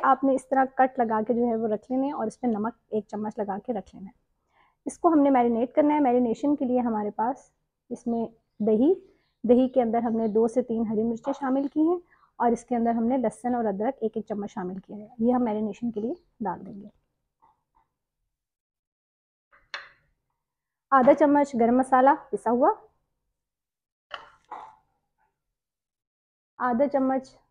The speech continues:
जावित्री, एक चम्मच जायफल, ये भी पिसी हुई है, और फ़ोर, अ, चम्मच बिरयानी मसाला।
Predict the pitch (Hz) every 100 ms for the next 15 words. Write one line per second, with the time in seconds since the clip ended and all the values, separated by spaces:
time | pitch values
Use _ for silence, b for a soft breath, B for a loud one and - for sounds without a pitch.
0 | _ _ _ - 208 208 190 - 302 403
1 | _ _ _ _ _ _ _ _ _ _
2 | _ _ _ - _ _ _ _ - _
3 | _ _ _ _ _ _ _ _ _ _
4 | 277 294 - 269 269 262 - - - 208
5 | 196 180 - 339 381 _ _ - 226 226
6 | 247 247 285 294 392 - _ _ _ _
7 | _ _ _ _ _ _ - - _ -
8 | 220 220 - _ _ _ _ 285 294 339
9 | - - - 233 226 214 - - 220 220
10 | 262 - _ _ _ _ _ _ _ _
11 | _ _ - 240 233 220 214 220 - 180
12 | 180